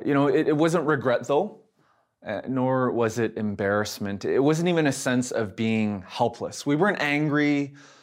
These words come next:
We weren't frustrated either. And we, we weren't ashamed. We were just, <sighs>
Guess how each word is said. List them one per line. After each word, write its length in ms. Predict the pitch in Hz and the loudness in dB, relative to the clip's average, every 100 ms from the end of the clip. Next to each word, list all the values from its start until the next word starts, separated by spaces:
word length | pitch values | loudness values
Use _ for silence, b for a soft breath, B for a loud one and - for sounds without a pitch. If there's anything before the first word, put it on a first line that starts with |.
| B B | B B
We 120 | 135 | 2
weren't 260 | 147 170 - | 2 0 -4
frustrated 840 | - 131 135 - - 127 120 110 | -4 0 0 -2 -2 0 0 0
either. 520 | 110 113 107 101 104 | -2 -2 0 0 -2
And 100 | 107 | 0
we, 120 | 123 | 0
we 180 | 120 131 | 2 0
weren't 260 | 131 165 - | 0 -2 -4
ashamed. 640 | 123 - 127 113 95 92 - _ _ - | -6 -4 -2 -2 -4 -10 -16 _ _ -10
We 100 | 131 | -2
were 100 | 160 | -2
just, 420 | 165 180 - - - b b b b b b b b b b b b b _ _ _ | 0 -4 -6 -10 -16 b b b b b b b b b b b b b _ _ _
<sighs> 40 | _ | _